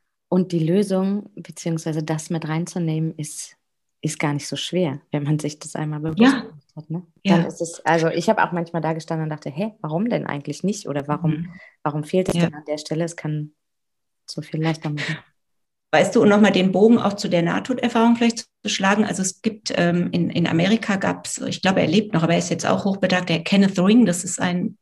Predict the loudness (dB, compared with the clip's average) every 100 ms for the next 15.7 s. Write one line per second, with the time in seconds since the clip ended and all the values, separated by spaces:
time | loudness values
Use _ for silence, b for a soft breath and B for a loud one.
0 | _ -6 -2 -2 0 0 0 -6 B B
1 | B B B B -4 -4 -2 0 2 4
2 | 2 4 2 4 2 -2 -2 0 2 2
3 | 2 4 6 6 6 2 2 0 0 -2
4 | -2 -4 0 2 2 0 0 2 6 4
5 | 4 -2 0 -2 -4 -8 -6 -4 -2 -2
6 | -2 -2 -2 -4 -4 -6 0 0 4 4
7 | 4 0 -2 0 2 2 2 0 -2 -4
8 | -6 -10 B B B B B B _ -2
9 | 0 2 0 2 2 4 4 0 -8 -12
10 | -12 -10 -8 -2 0 0 4 2 4 4
11 | 4 4 4 2 -2 -2 -2 0 -2 2
12 | 4 4 4 -2 -2 -2 -4 -4 -4 0
13 | 2 4 2 2 0 0 -2 -8 -4 0
14 | 2 4 6 6 4 2 0 2 2 0
15 | -4 -4 -2 2 2 2 -4